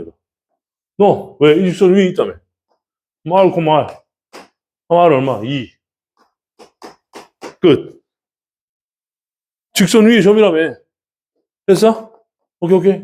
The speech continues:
얘는 뭐야? 어, 이 직선 위에 점이라며. 근데 P 콤마 마이너스 P를 넣어야지. P 콤마. 여기,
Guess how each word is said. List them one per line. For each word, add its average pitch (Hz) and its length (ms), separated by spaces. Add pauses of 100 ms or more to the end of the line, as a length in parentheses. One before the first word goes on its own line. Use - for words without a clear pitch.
얘는 202 240
뭐야? 113 260 (840)
어, 233 100
이 202 80
직선 220 320
위에 220 120
점이라며. 180 440
근데 135 160
P 214 200
콤마 175 280
마이너스 139 440
P를 98 140
넣어야지. 80 280 (1300)
P 113 160
콤마. 80 280 (4000)
여기, 85 140